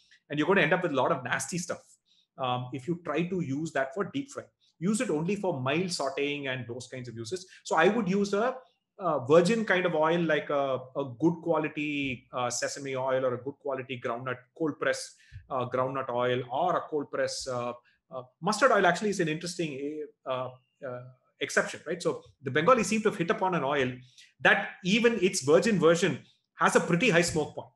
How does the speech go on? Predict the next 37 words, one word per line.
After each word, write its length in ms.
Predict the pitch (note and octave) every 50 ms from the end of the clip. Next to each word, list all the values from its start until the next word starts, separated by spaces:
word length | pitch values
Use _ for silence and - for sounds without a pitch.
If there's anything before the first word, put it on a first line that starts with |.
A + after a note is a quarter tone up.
| _ _ _ _ _ _ _ _ _ _ _ _ _ - - - -
So, 540 | - - F#3+ F#3 F#3 F3 E3 E3 E3 - -
you 60 | E3+ F#3
know, 240 | G3 F3+ - - -
it's, 280 | F3+ F3+ F3 - -
it's 300 | - F#3+ E3+ E3+ - -
truly 300 | - - G3 G#3+ A3+ A#3+
a 80 | A3+ -
ve-, 260 | C#3 C#3+ D#3+ D#3+ D3
most 260 | D#3 E3+ G3+ A3 -
versatile 480 | E3 D#3 E3 F3 F3 G3 - E3+ D3 B2+
oil, 80 | A#2+ A2 - - - _ _ _ D#3+
uh, 220 | C#3+ C3+ C3 B2+ - - _ _ _ _ _ _ _ _ _ _ _
provided 440 | - F#3+ F#3+ G3 G#3+ G#3+ G#3 G3+ F#3
you 80 | F#3+
can, 300 | F3 F3+ E3+ D#3 D3 C#3 - _
you're 280 | F3+ D#3 D#3 D#3 D#3 D#3
okay 220 | D#3 D#3 - F3
with 120 | D#3 C3 -
the 80 | -
pungency. 460 | - - C3+ C3 C3 C#3+ B2+ A2+ - - - -
So 140 | - -
that's 260 | C#3 B2+ A#2 - - D#3
a, 160 | D3 B2+ A#2 - F3+ - - - - _ _ _
uh, 480 | D3 C#3+ C#3+ C#3 C3 B2+ B2 B2 B2+ B2+ B2+ F3+
which, 180 | G#3+ A3 F#3+
by 120 | F3+ A3 A#3+
the 80 | C4
way, 120 | B3+ A#3+ A3+
incidentally, 520 | A3 A3+ B3 A3 A3+ A3 A#3+ A#3 A3 G#3
if 100 | G3+ G#3
you 80 | G#3 E3+
don't 200 | F3 G#3 G#3+ -
like 160 | G3 G3 -
the 60 | G#3
pungency, 460 | - - C#3 C#3+ F3 F#3 F#3 - G#3
you 220 | F#3+ F3+ E3+ F3 E3+
can, 220 | F3 E3+ D#3+ C#3+